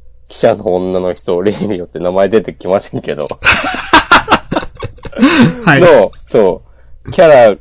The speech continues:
Speaker 1: もバッチリ立ってるし、
Speaker 2: うん。
Speaker 1: で、この人だけ、みんなのことを知ってるからっつって、ちょっと、
Speaker 2: うん。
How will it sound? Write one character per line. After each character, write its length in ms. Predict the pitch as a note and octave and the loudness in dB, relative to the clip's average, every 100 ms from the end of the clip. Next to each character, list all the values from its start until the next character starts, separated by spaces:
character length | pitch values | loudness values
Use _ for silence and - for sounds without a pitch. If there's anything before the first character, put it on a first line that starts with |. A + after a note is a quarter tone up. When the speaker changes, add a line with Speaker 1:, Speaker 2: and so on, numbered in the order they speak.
| - - | -12 -12
Speaker 1:
も 200 | A#2+ G#2+ | -2 -2
バ 180 | F#2+ A#2+ | 2 0
ッ 40 | - | 0
チ 120 | - | -6
リ 60 | B2 | -6
立 180 | G2 B2 | -4 -6
っ 80 | A#2 G#2+ | -6 -6
て 80 | F#2+ | -6
る 120 | E2 | -6
し、 380 | - F#2+ D#2 - - - - - - - - | -6 -4 -4 -8 -20 -20 -20 -20 -20 -18 -8
Speaker 2:
う 40 | |
ん。 300 | G#2+ G2 F#2 - - - - _ - _ - _ - | -6 -6 -8 -16 -20 -20 -20 _ -20 _ -20 _ -6
Speaker 1:
で、 100 | C3 | -2
こ 160 | E3+ | 4
の 260 | G3 G#3 G#3+ - - - | 4 4 2 -2 -20 -18
人 200 | - F3+ | -2 2
だ 140 | F3 | 2
け、 440 | - G3+ D3+ F2+ - _ - - _ - | 4 4 6 2 -6 _ -20 -20 _ -18
み 200 | - C#3+ | -2 0
ん 100 | E3+ | 2
な 100 | E3+ | 4
の 100 | D#3 A2 | 2 0
こ 80 | G2 | -2
と 100 | F2+ | -4
を 60 | |
知 160 | - G#2 | -4 -8
っ 40 | |
て 240 | - - A2 | -8 -4 -2
る 140 | G#2 | -2
か 160 | - E2 | 0 -2
ら 80 | |
っ 60 | D2 | -2
つ 140 | - - | -8 -16
っ 40 | |
て、 300 | - C#2+ - _ - - | -8 -6 -8 _ -20 -20
ち 80 | - | -14
ょ 20 | E2 | -14
っ 100 | C2+ | -10
と、 140 | C#2 | -8
Speaker 2:
う 80 | C3 | -4
ん。 260 | B2 G#2+ | -4 -6